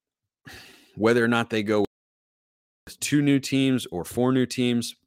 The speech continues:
no, but I would not put S M U outside of, at the very least, the top three or four for, for George Kliavkoff's list of teams.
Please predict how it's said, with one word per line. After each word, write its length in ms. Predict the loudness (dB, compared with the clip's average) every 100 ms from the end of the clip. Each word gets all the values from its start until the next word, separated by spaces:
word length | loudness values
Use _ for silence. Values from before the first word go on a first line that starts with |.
| -8
no, 240 | -6 -6
but 220 | -4 -4 -6 -18 _ _ -2
I 160 | 2
would 180 | 2 0
not 300 | -2 -2 -2
put 240 | -2 -2
S 220 | -2 -4 -4
M 160 | -4
U 260 | -4 -4 -6 _
outside 840 | -6 -4 -6 -4 -2 0 0 -4 -10 _ _ -2
of, 380 | 0 0 -4 -8
at 120 | -8
the 100 | -6
very 280 | -2 0 0
least, 360 | 0 -2 -4
the 120 | -8 -10
top 500 | -12 -4 -2 -2 -6 -20 _ _ _ _ _ _
three 380 | -12 -2 0 0 -4 _ _ _ _ _ _ _ _ _
or 60 | -12
four 580 | -10 -4 -4 -4 -8 _ _ _ _
for, 340 | -2 2 2
for 180 | 0 -4
George 320 | 0 0 0
Kliavkoff's 520 | -4 -2 0 -2 -2
list 260 | -2 -2 -4
of 140 | -12
teams. 400 | -8 -8 -8 -14